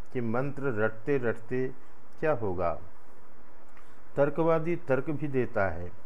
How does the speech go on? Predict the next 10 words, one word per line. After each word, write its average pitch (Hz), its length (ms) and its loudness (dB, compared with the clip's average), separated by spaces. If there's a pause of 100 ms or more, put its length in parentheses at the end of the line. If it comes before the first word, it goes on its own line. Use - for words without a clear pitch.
(160)
कि 117 60 -2
पानी 131 420 2
पानी 131 380 2
कहने 120 360 0
मात्र 117 380 0
से 120 180 -2
प्यास 107 440 2
नहीं 104 220 0
बुझती 92 400 -2
है। 85 220 -2